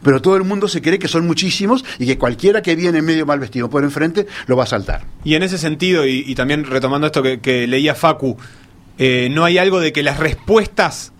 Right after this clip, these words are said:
Speaker 2: sin embargo, siempre terminan en el plano de lo material y de lo real?
Speaker 1: La respuesta sí.
Speaker 2: Es de, eh, la
Speaker 1: Pero la
Speaker 2: respuesta es del
Speaker 1: cuidado.
Speaker 2: Estado, me refiero, no, no porque
Speaker 1: No, pero cuidado, pero la respuesta no es solo la orden policial.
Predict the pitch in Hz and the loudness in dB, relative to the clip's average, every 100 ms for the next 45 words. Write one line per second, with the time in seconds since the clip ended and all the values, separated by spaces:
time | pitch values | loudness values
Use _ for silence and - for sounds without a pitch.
0 | - - 160 151 156 185 175 - 185 180 | -14 -2 0 2 2 2 0 -2 -2 -2
1 | 156 143 160 151 131 127 123 147 156 151 | -2 0 0 -2 -2 -4 -2 0 2 2
2 | 127 117 117 123 127 160 156 135 120 113 | 0 0 -2 0 0 2 2 0 -2 -2
3 | 120 165 190 - - - - - - - | 2 2 0 -8 -20 -20 -20 -20 -20 -20
4 | - 101 107 107 139 175 196 - 208 110 | -6 0 0 0 0 2 0 2 0 0
5 | 147 170 143 160 147 127 131 - 285 226 | -2 -2 -2 -2 0 2 4 4 2 4
6 | 208 - 208 165 147 147 165 143 220 202 | 2 2 2 2 0 0 0 2 0 0
7 | 226 240 - 202 202 151 139 - 170 131 | 0 0 0 -2 0 0 2 2 2 0
8 | 117 127 123 127 247 226 190 185 - 196 | 0 0 0 -2 0 0 0 0 2 2
9 | 190 165 - 143 120 123 160 156 131 107 | 2 -2 -4 -2 0 2 2 0 -2 -4
10 | 98 - 220 120 | -4 2 2 2